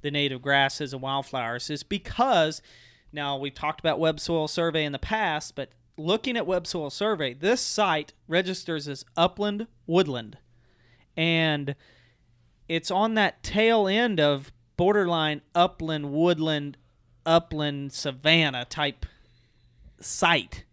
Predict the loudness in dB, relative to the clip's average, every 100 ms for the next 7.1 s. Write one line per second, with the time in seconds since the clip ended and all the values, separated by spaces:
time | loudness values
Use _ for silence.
0 | -6 -4 -2 0 2 0 -2 0 4 4
1 | 4 2 6 10 10 8 0 -2 -6 -16
2 | _ _ _ 2 2 0 -2 -2 -2 -2
3 | -6 -6 2 4 4 2 -8 -10 -16 -20
4 | -20 -10 -4 -2 -4 -6 -8 0 0 2
5 | 0 -2 -6 _ _ _ -16 -2 0 0
6 | 0 2 4 4 2 -2 -12 -6 -6 -6
7 | -10